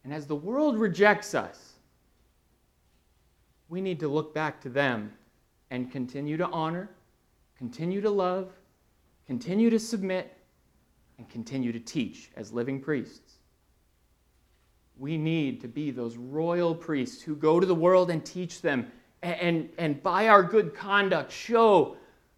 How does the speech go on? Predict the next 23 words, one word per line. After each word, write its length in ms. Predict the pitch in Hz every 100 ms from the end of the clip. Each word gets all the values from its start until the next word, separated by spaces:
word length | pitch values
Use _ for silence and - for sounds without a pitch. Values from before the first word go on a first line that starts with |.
| _ _ _ _
what 140 | 208 202
Christ 320 | 185 147 143
is 120 | 135
all 160 | 131 117
about, 320 | 113 95 - _ _ _ _ _ _ _ _ _
what 140 | 151
the 60 | 135
gospel 560 | 123 156 160 160 117 98
is 100 | 104
all 160 | 101
about. 260 | 92 92 82 _ _ _ _ _ _ _ _ _ _ _ _ _
We 80 | 156
don't 160 | 175 175
push 220 | 220 -
them 160 | 190 165
away 380 | 165 190 95 - _ _ _ _ _ _ _ _ _ _ _ _ _ _
because 300 | - 170 151
you 80 | 170
know 80 | 226
what? 320 | 214 214 233 - _ _ _ _ _ _ _ _ _ _ _ _ _
I 120 | 160
was 160 | 135 104
dead. 260 | 95 -